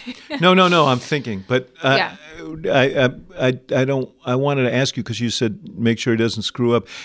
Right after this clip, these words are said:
Speaker 1: Did you ultimately view the filibuster as a positive or a negative thing? Was that a screw up? Because he, you know, there are a lot of people who are very critical of it. It
Speaker 2: Mm-hmm.
Speaker 1: didn't end well for the Republican Party.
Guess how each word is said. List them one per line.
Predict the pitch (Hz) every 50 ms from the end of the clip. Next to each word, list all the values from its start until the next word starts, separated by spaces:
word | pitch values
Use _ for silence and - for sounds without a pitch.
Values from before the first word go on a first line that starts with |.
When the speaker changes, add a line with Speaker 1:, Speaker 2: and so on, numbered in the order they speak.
| - - -
Speaker 1:
Did | - 139 120
you | 143 156 147 -
ultimately | - 143 151 160 156 160 151 151 135 143 143 139
view | 131 107 104 117 123 127 127 127 123 123 - -
the | 101 110 113 110 107 - -
filibuster | - - 131 123 120 120 104 98 120 113 117 - - - 120 113 110 104 - _
as | - 107 107 98 92 107
a | 101 98
positive | 95 - - 127 120 120 113 104 113 113 107 98
or | 107 104
a | 101
negative | 101 101 104 104 101 98 95 95 -
thing? | - - - 113 101 98 92 - - - - - _ -
Was | 117 107 101
that | 127 120
a | 113 104
screw | - - - - 135 135
up? | 135 135 -
Because | 135 127 - 147 143 -
he, | 151 147 139 -
you | 160 160
know, | 151 139
there | 135 135
are | 135
a |
lot | 139 156 - 160
of | 139 -
people | 160 170 170 - 131 123
who | 120
are | 107
very | 98 120 120 113 104
critical | - - - 160 156 160 143 - 123 117
of | 113 110
it. | 113
It | 110 -
Speaker 2:
Mm-hmm. | 131 131
Speaker 1:
didn't | 143 139 127 127 -
end | 143 135 139 135 131
well | 127 120 117 113
for | - - 120
the | 110 107
Republican | 107 - - 123 113 107 107 101 - - 95
Party. | - - - 120 117 117 113 104 95 98